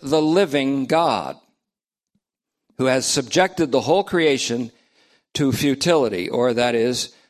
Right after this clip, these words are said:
to no independent existence, with the divine expectation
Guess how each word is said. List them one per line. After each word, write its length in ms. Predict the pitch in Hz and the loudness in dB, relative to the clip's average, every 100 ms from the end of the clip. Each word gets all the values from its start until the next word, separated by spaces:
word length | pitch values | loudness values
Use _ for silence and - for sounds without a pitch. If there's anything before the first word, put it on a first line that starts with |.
| - | -6
to 120 | 123 | -2
no 540 | 117 135 143 135 - - | 0 2 2 0 -6 -6
independent 920 | 143 143 139 - - 175 131 117 135 - | -4 0 -2 -2 -4 -2 0 -2 -4 -6
existence, 1040 | 127 - 143 147 - 95 87 - - - _ _ _ _ _ _ - | -6 -4 -4 -4 -4 -8 -8 -10 -10 -10 _ _ _ _ _ _ -4
with 180 | 135 131 | -4 -2
the 80 | 135 | -2
divine 480 | 131 131 185 220 | 0 0 2 2
expectation 1160 | 202 190 - 165 - - 139 107 - 87 - | 0 -2 -2 -2 -2 -2 -2 0 -4 -6 -10